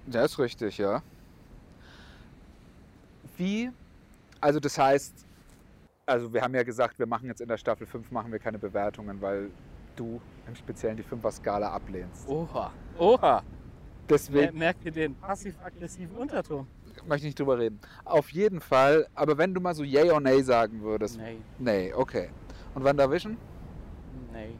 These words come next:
Speaker 1: Nay, okay.
Speaker 2: Ja, also ich glaub, m-,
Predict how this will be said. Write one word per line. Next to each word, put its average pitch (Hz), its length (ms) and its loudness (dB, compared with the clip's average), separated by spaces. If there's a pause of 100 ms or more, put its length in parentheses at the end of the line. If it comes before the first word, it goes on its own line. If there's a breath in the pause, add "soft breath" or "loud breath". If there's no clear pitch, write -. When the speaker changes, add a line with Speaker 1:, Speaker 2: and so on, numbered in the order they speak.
(960)
Speaker 1:
Nay, 95 300 -8
okay. 127 380 -6
Speaker 2:
Ja, 117 100 -14
also 151 160 -14
ich 165 40 -14
glaub, 175 220 -2
m-, 160 160 -6